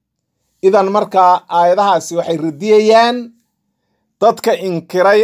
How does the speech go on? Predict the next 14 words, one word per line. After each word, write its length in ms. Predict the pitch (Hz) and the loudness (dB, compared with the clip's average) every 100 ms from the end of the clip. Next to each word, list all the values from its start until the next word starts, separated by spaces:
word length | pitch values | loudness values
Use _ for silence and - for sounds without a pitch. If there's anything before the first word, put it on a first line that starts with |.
| - | 0
al-bacthu 760 | 185 175 143 180 180 175 190 160 | -2 -4 -2 -4 -4 -6 -6 -6
bacda 480 | 180 190 165 160 156 | -2 -2 -2 -2 -4
al-mawt 680 | 151 147 151 175 147 113 _ _ | -4 -6 -6 -6 -6 -12 _ _
ayaa 260 | 196 196 170 | -4 0 0
lagu 220 | 143 131 | -2 -10
radiyey. 520 | 123 117 104 117 135 165 - _ _ _ _ _ _ - _ _ _ _ | -12 -12 -14 -10 -8 -8 -12 _ _ _ _ _ _ -20 _ _ _ _
Aayadda 340 | 170 233 302 269 | 0 2 2 2
kale 120 | 277 262 | 2 2
oo 60 | 226 | 0
shiikhu 340 | 247 247 202 202 | -4 -8 -8 -10
soo 200 | 214 220 | -6 -6
deliishaday 540 | 214 196 190 - 196 | -4 -6 -6 -8 -4
waxay 340 | 202 233 220 151 | -2 -2 -2 -4
tahay, 300 | - 120 98 | -2 -4 -4